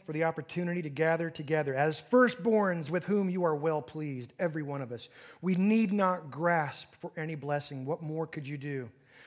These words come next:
Beyond Calvary, you cannot go. So, Father, would you fill whatever void? Would you fill whatever void is causing people to make decisions thus or that,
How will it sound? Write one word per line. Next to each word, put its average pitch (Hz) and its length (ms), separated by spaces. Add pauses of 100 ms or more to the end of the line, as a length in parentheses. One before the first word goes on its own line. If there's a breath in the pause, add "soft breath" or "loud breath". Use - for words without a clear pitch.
(180 loud breath)
Beyond 151 380
Calvary, 185 600
you 165 260 (120)
cannot 160 680
go. 139 440 (1300)
So, 139 100
Father, 151 200
would 139 200
you 190 220
fill 175 400
whatever 156 440
void? 131 420 (1600 soft breath)
Would 143 180
you 196 280 (360 soft breath)
fill 196 480
whatever 214 580
void 180 480 (200)
is 156 120
causing 180 420
people 170 280
to - 100
make 165 260
decisions 156 540
thus 160 280
or 147 80
that, 139 440